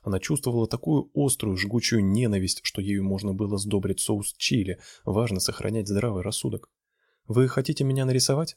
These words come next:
так? Никаких скрытых мотивов, верно? Личного характера?» «Верно», кивнул он, чувствуя, как невольно начинает злиться.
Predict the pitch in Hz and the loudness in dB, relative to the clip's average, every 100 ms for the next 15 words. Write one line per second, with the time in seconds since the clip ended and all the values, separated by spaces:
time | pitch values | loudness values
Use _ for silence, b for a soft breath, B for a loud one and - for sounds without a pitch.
0 | _ - 156 - _ _ _ 107 120 135 | _ 0 0 0 _ _ _ 2 4 4
1 | 156 - - 143 131 123 123 185 117 - | 2 0 2 4 4 2 0 0 -2 -4
2 | 101 156 131 104 - 143 - 117 104 110 | 0 0 0 -4 2 4 4 4 4 2
3 | - - 104 - _ _ _ _ _ _ | 2 -2 -4 -6 _ _ _ _ _ _
4 | - 98 95 101 107 - _ - 101 120 | -6 2 2 2 -2 -10 _ -2 2 4
5 | 120 - 147 127 B B - - 151 131 | 4 4 2 2 B B -4 -2 0 2
6 | 120 127 123 110 98 120 104 95 - 104 | 0 0 0 0 2 0 0 -2 -2 -2
7 | 107 101 123 110 - | 0 0 0 -2 -4